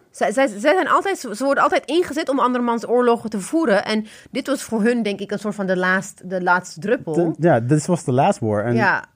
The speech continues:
Speaker 2: ja,
Speaker 1: Dus
Speaker 2: ik
Speaker 1: in
Speaker 2: vond
Speaker 1: dat
Speaker 2: het
Speaker 1: sens,
Speaker 2: heel,
Speaker 1: en,
Speaker 2: heel
Speaker 1: en,
Speaker 2: goed.
Speaker 1: en ik vond hoe ze na-, hoe ze dat inderdaad hadden, ehm, afgehandeld, vond ik wel gewoon goed. En ook, ook de shot waar al die, de Starks walking van achter,
Speaker 2: Ja, ja.
Speaker 1: eh, of het nou Jon is, of Arya, of Sansa.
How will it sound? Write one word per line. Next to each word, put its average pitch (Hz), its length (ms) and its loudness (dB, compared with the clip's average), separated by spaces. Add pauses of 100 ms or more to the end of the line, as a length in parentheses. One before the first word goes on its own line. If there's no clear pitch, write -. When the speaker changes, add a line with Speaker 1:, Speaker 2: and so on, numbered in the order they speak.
(120)
Speaker 2:
ja, 120 420 -4
Speaker 1:
Dus 233 220 -6
Speaker 2:
ik 233 60 0
Speaker 1:
in 240 80 0
Speaker 2:
vond - 40 2
Speaker 1:
dat 285 120 6
Speaker 2:
het 151 120 4
Speaker 1:
sens, 160 80 8 (100)
Speaker 2:
heel, 160 140 4
Speaker 1:
en, 254 100 2
Speaker 2:
heel - 120 2
Speaker 1:
en, 240 100 -2
Speaker 2:
goed. 120 140 -2
Speaker 1:
en 220 180 -6
ik 233 120 -8
vond - 320 -6
hoe 214 120 -8
ze 226 80 -4
na-, 233 200 0
hoe 208 200 -8
ze 208 100 -8
dat 214 240 -2
inderdaad 190 420 2
hadden, 170 640 2 (480)
ehm, 160 840 -2 (180)
afgehandeld, 311 560 0
vond 254 160 -4
ik 269 80 -2
wel 233 140 2
gewoon 196 220 -4
goed. - 240 -12
En 208 140 -2
ook, - 200 0 (400)
ook 254 180 2
de 254 100 2
shot - 340 -2
waar 233 200 2
al 226 200 2
die, 220 320 -6
de 202 100 -4
Starks 202 600 0
walking 214 560 0 (100)
van - 180 -10
achter, - 240 -2
Speaker 2:
Ja, 277 500 4 (180)
ja. 190 320 -2
Speaker 1:
eh, 170 300 -10
of 175 80 -10
het 165 100 -12
nou 165 180 -4
Jon 220 280 -4
is, 202 360 -4
of 139 180 -8
Arya, 170 720 2
of 131 120 -10
Sansa. 170 640 0